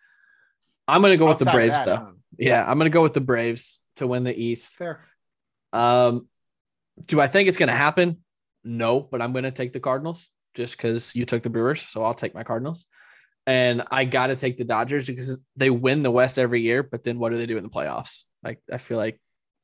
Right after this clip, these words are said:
Speaker 1: they're not gonna win the whole thing, but I think they're gonna run through the West. So I'll take the Braves, Cardinals, and Dodgers. What's your World Series now? We'll just do that. We won't do, like,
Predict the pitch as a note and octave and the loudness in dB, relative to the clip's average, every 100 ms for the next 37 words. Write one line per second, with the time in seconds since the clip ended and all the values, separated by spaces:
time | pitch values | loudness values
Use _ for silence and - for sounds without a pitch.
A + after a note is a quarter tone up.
0 | _ _ _ _ _ - A#2+ A#2 A2+ - | _ _ _ _ _ -8 -4 -2 -2 -4
1 | B2 G#2+ A#2 A#2 B2 - D#3 A3 C4 - | -6 -4 -4 -6 -8 -2 2 2 -2 -8
2 | _ _ _ _ C3 B2+ C3+ C3 A#2+ A#2+ | _ _ _ _ 0 2 2 -2 -2 -2
3 | A2 A2 G#2+ G#2 F2+ C2+ A#1 - - _ | -2 -4 -6 -10 -10 -8 -8 -10 -18 _
4 | _ _ _ - G2 - _ - _ - | _ _ _ -6 -6 -6 _ -20 _ -4
5 | A#2+ D3+ C3 B2+ B2+ B2 A#2+ - A#2 A2+ | 0 2 2 0 2 2 0 0 -2 0
6 | A2 A2+ G2+ E2+ F2 - - - _ A#2+ | -6 -8 -6 -6 -6 -8 -16 -18 _ -2
7 | B2+ - C#3+ C3 B2 B2 A#2+ - D#2+ B1 | -2 2 4 4 2 0 0 -6 -8 -8
8 | - - A#1+ - _ _ - A#2 A2+ G2+ | -14 -16 -18 -20 _ _ -16 -14 -10 -10
9 | D2 D#2+ G#2+ G2+ C2 F#2 D2+ D2+ _ | -8 -8 -8 -10 -10 -10 -10 -12 _